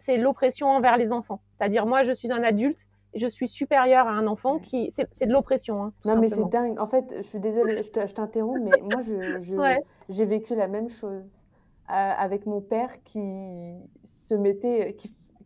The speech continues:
Speaker 2: qui faisait de l'adultisme avec moi. Et il le fait toujours, hein, parce
Speaker 1: Ouais.
Speaker 2: qu'il est plus âgé que moi, heu, je ne peux pas lui dire quelque chose de vrai.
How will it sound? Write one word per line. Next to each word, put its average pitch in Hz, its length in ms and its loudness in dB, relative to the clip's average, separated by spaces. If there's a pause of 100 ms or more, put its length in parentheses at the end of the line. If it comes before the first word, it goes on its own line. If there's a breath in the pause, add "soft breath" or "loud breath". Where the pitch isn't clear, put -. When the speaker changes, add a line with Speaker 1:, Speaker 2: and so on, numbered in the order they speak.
(420)
Speaker 2:
qui - 100 -20
faisait 208 260 -4
de 202 100 -4
l'adultisme 196 800 -6
avec 175 260 -10
moi. 180 260 -12
Et 226 120 6
il 220 100 4
le 226 100 4
fait 285 160 -2
toujours, 254 440 -2
hein, 220 180 -8 (840)
parce 202 220 2
Speaker 1:
Ouais. 208 100 2
Speaker 2:
qu'il 247 520 0
est 196 160 -2
plus 247 320 -4
âgé 220 260 0
que 226 120 -4
moi, 208 420 -6 (600)
heu, 190 280 -4
je 196 140 -2
ne 220 160 0
peux 262 180 -4
pas 269 180 -2
lui 240 140 -6
dire 240 240 -4
quelque 220 220 -8
chose 214 220 -8
de 202 100 -4
vrai. 185 280 -10